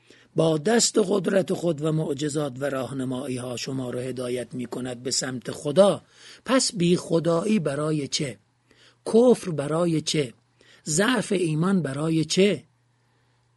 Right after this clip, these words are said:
انسان در برابر برخورداری از این دو حجت درون و بیرون مسئول است، پاسخگوست.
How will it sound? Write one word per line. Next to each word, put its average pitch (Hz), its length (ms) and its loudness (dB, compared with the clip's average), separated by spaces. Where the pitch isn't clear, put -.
انسان 202 480 2
در 131 200 -2
برابر 120 520 -6
برخورداری 120 880 -6
از 123 220 -8
این 120 140 -4
دو 113 140 -4
حجت 120 480 -6
درون 120 480 -6
و 120 80 -8
بیرون 156 540 2
مسئول 135 680 2
است، 170 300 0
پاسخگوست. 147 1120 0